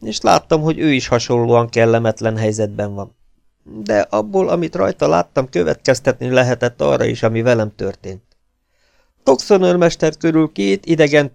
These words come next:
termetes kórházi ápoló foglalatoskodott, és éppen összefűzte hátán a kényszerzubbonyt. És hogy jobban összehúzhassa,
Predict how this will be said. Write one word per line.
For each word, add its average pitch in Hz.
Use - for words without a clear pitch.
termetes 151
kórházi 123
ápoló 127
foglalatoskodott, 123
és 175
éppen 165
összefűzte 131
hátán 113
a 107
kényszerzubbonyt. 101
És 190
hogy 214
jobban 208
összehúzhassa, 190